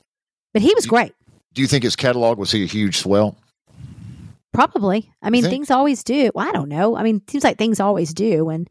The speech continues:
Speaker 1: someone unfortunately passes away, you know? It reminds me of, like, Deadliest Catch or something. You know what I mean?
Speaker 2: Right. All right. So that's, uh, coming up next episode that, uh, Gordon's unfortunate passing allows us, uh, a door to open for, uh, dead or not dead.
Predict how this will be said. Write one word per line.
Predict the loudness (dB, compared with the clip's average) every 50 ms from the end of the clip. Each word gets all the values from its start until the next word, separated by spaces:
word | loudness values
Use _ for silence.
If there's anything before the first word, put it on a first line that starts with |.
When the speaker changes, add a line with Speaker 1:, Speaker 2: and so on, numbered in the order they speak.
| _ -14 -12 -12 -12 -12 -14 _
Speaker 1:
someone | -6 -4 -2 0 0
unfortunately | -2 -2 -4 -4 -4 -4 -4 -4 -4 -4 -4 -4
passes | -2 0 0 0 0 0 -2 -4 -4
away, | -2 0 0 0 0 0 -2
you | -2 -2 0
know? | 0 0 -2 -2 -4 _ _ -2
It | 0 0
reminds | 2 2 0 -2 -2 0
me | 0 0
of, | 0
like, | 0 -2 0
Deadliest | -2 -2 -2 -2 -4 -6 -6 -4
Catch | 0 2 2 2 0
or | -2
something. | -2 -2 -4 -4 -6 -10 -12 -6
You | -2 0
know | 0
what | 0
I | 0
mean? | -2 -2 -4 -4
Speaker 2:
Right. | -4 -4 -6 -6 -10 -14 _ _
All | -2 0
right. | 0 0 -2 -2
So | -4
that's, | -4 -2 0 0
uh, | 0 0
coming | 2 0 -2 -2
up | -2 -4
next | -4 -2 -2
episode | -2 -2 0 -2 -2 0 0
that, | -2 -4 -2 -2
uh, | -2 0 -2 -2
Gordon's | -4 -2 0 0 0 0 0 -4 -8 -8 -12 _ _ -8
unfortunate | -8 -2 2 2 2 2 2 -2 -6 -2
passing | 0 0 2 2 0 -2 -4 -4
allows | -2 0 2 2 2 0
us, | 0 -2 -2 -2
uh, | -2 -4 -6 -8 -12 _ _ _ _ _ _ _ _ _ _ _ _ _ _
a | -8 -8 -4
door | -2 0 0 0
to | 0 0
open | -2 -2 -2 -2 -2 -4 -4 -8
for, | -8 -6 -2 0 0 0
uh, | -2 -4 -6 _ _ _
dead | -2 -2 -2 -2
or | -2
not | -2 -4 -4 -4
dead. | -6 -8 -8 -10